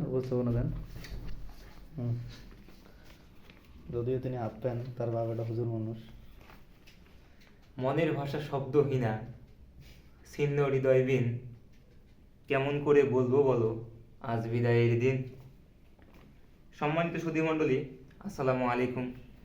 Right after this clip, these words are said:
Speaker 2: আজ সাতাশ জ্যৈষ্ঠ, চোদ্দোশো তিরিশ বঙ্গাব্দ, দশই জুন, দুই হাজার চব্বিশ খ্রিস্টাব্দ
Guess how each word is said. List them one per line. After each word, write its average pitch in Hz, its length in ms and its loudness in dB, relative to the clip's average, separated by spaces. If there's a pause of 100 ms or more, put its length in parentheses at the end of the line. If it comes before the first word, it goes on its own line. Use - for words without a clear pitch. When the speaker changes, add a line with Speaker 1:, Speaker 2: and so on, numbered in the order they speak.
(640)
Speaker 2:
আজ 131 260 4 (920)
সাতাশ 135 320 2 (140)
জ্যৈষ্ঠ, 123 260 -2 (760)
চোদ্দোশো 135 400 2
তিরিশ 135 200 2 (100)
বঙ্গাব্দ, 120 340 4 (600)
দশই 131 500 4
জুন, 120 160 2 (680)
দুই 120 140 2
হাজার 117 220 2
চব্বিশ 120 360 -2
খ্রিস্টাব্দ 110 460 -2